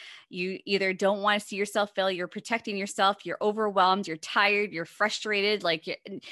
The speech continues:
you're not getting good at it. You're just, you're, you're, you're,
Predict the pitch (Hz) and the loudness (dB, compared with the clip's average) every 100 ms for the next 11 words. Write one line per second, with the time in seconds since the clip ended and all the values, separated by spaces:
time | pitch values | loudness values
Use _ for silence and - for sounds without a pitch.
0 | - - 185 208 247 - 220 220 220 208 | -18 -4 2 6 6 4 2 2 4 0
1 | 180 180 190 214 247 277 - 190 185 190 | 0 0 4 4 4 2 0 -6 -6 -6
2 | - _ - 214 196 202 196 - 214 | -8 _ -10 -6 -2 -2 -4 -8 -6